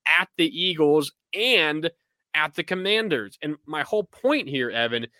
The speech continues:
is that most of these big road trip games don't ha-, happen consecutively. So the forty-niners are making multiple trips out to the Eastern time zone, and it's something that really benefited them last year. What was it? After what, week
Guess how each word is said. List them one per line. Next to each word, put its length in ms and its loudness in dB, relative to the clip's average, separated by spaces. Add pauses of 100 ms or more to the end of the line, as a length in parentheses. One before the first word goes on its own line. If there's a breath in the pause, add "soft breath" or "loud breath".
(140 soft breath)
is 160 -4
that 160 2
most 420 2
of 180 -2
these 200 -4
big 320 0
road 380 0
trip 260 -4
games 380 0
don't 300 -2
ha-, 280 -4
happen 400 -4
consecutively. 880 -8 (340)
So 100 -2
the 100 0
forty-niners 720 2
are 140 4
making 460 2
multiple 720 0
trips 500 -2
out 240 0
to 120 -4
the 200 -2
Eastern 440 -8
time 460 -2
zone, 460 -2 (520)
and 140 2
it's 160 -2
something 380 0
that 100 -2 (160)
really 300 0
benefited 560 0
them 200 0
last 380 -2
year. 100 -4
What 160 -2
was 260 -2
it? 100 0
After 360 0
what, 220 0
week 320 -8